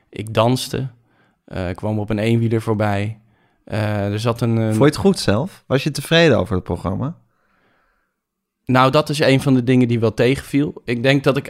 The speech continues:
Speaker 1: u-, uiteindelijk van de s-, ik heb hem zeventig keer mogen spelen, want, want toen, eh,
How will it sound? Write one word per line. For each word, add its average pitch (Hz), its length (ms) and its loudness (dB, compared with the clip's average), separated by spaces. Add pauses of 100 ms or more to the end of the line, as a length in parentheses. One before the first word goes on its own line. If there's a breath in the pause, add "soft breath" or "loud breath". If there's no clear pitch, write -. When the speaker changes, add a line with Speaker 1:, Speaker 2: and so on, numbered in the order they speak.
(100)
Speaker 1:
u-, 95 40 -4 (140)
uiteindelijk 135 680 2
van 127 180 0
de 123 60 0
s-, - 280 -6
ik 127 140 -6
heb 139 100 2
hem 139 120 2
zeventig - 460 0
keer 123 180 2
mogen 110 240 0
spelen, 139 360 -2
want, 110 280 -6
want 107 280 -8
toen, 110 240 -2
eh, 95 240 -6